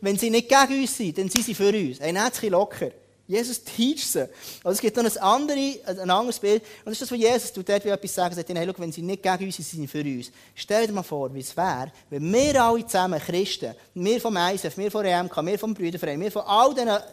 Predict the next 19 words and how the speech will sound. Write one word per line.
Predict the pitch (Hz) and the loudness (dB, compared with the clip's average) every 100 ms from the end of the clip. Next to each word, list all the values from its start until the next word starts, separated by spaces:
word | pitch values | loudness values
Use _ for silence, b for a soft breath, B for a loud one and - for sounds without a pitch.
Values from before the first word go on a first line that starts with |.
| - | -2
Denominationen, | 190 185 175 - 185 180 | -2 0 -4 -4 -4 -2
die | 151 | -4
es | |
gibt, | - | -6
wenn | 165 | -4
wir | 170 175 | -4 -4
zusammenstehen | - - 190 220 233 - 180 | -4 0 2 2 -4 -2 -2
und | 151 | -2
sagen, | 170 156 127 - b b - | -4 -6 -8 -14 b b -12
mit | 139 - | -10 -6
einer | 170 180 226 233 | 0 2 2 -2
Stimme, | - 170 151 123 b _ | -4 -4 -4 -4 b _
wenn | 147 | -6
wir | 143 | -6
das | 139 - | -6 -4
Reich | 156 208 - | -2 -4 -6
von | 185 | -8
Gott | 165 160 160 - | -4 -4 -6 -6
bauen, | 139 135 117 | -4 -4 -8